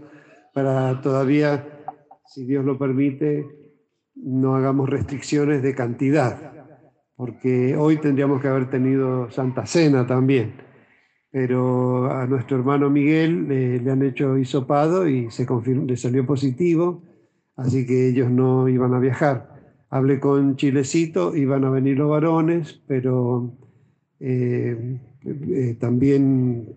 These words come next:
creo que hubo al-, alguna dificultad que no iban a poder viajar el sábado sino el domingo, así que les vino bien quedarse. Y en Olivos también está el mismo espíritu. En todo, así, en todo el año pasado que nosotros no celebramos Santa Cena, ellos tampoco celebraron.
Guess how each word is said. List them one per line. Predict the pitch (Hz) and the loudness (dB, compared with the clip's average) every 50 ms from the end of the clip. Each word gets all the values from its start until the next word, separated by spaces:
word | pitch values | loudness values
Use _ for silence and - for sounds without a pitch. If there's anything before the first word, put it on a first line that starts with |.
| - - | -10 -4
creo | 139 139 147 131 131 | 0 0 0 0 2
que | 135 135 | 2 2
hubo | 135 131 139 139 135 135 135 | 2 4 2 2 2 2 2
al-, | 135 123 123 131 143 - - | 0 0 -2 -4 -8 -12 -8
alguna | - 127 127 127 139 143 143 | -4 -2 0 2 2 4 4
dificultad | 143 147 127 - 151 127 131 143 135 127 151 147 147 127 | 4 2 2 2 0 2 2 2 2 2 2 0 0 2
que | 143 135 | 2 2
no | 143 | 2
iban | 147 147 151 147 | 2 2 4 2
a | 147 127 | 2 2
poder | 139 143 139 | 2 2 2
viajar | 143 143 135 147 139 143 | 2 0 0 0 0 -2
el | 135 | 0
sábado | 131 151 139 139 143 131 | 0 0 0 0 0 0
sino | 143 139 135 139 | -2 0 0 0
el | 135 | 0
domingo, | 135 135 135 156 165 170 180 | 0 2 2 2 2 2 0
así | 151 127 139 | 0 -2 -2
que | 127 127 | -2 0
les | 123 117 | 0 0
vino | 127 139 131 135 131 | 0 0 0 2 2
bien | 135 135 131 123 | 0 0 0 -2
quedarse. | 147 147 151 160 160 160 160 151 - 196 190 - - _ - - - _ _ _ _ _ _ _ _ _ _ _ _ _ _ _ _ _ _ _ _ _ - | -2 0 0 0 0 -2 -4 -4 -4 -6 -6 -6 -10 _ -20 -20 -20 _ _ _ _ _ _ _ _ _ _ _ _ _ _ _ _ _ _ _ _ _ -6
Y | 156 151 160 | -2 0 2
en | 170 170 | 2 2
Olivos | 170 165 160 185 202 208 202 196 - | 2 2 2 2 2 2 0 0 0
también | - 170 156 151 160 180 190 190 185 180 170 160 156 156 160 | 0 0 0 2 2 2 2 2 0 0 0 0 0 0 0
está | 151 143 143 - 165 | -2 -4 -2 -2 0
el | 156 | 2
mismo | 160 180 175 175 180 | 2 2 2 2 0
espíritu. | 175 165 - 208 190 170 143 156 139 | 0 0 0 0 0 0 0 0 -2
En | 139 127 | -2 0
todo, | - 202 208 214 202 | 0 0 0 0 0
así, | 165 151 131 - 180 160 | 0 -2 -2 0 2 2
en | 156 156 147 | 2 2 0
todo | 156 196 214 | 0 0 2
el | 220 220 | 2 2
año | 220 220 214 | 0 0 0
pasado | 185 190 156 - 160 147 143 135 | -2 -2 -2 0 0 0 0 0
que | 139 135 | 0 0
nosotros | 127 135 127 139 190 196 196 208 185 | 0 0 0 0 0 0 0 0 0
no | 180 175 | 0 -2
celebramos | 151 175 160 151 147 139 147 143 143 151 135 | -2 0 0 0 2 2 2 2 2 0 0
Santa | 131 139 131 127 127 147 127 | 0 -2 -2 -2 0 -2 -2
Cena, | 117 - 180 196 226 233 240 226 - | -2 -2 -2 0 0 0 -2 0 0
ellos | 151 147 147 147 147 | 0 0 0 0 0
tampoco | - 139 127 127 147 127 120 123 | -2 -2 -2 -2 -2 -2 -4 -6
celebraron. | - - 117 113 120 120 123 127 117 123 131 - | -6 -8 -8 -8 -8 -8 -8 -8 -8 -10 -12 -14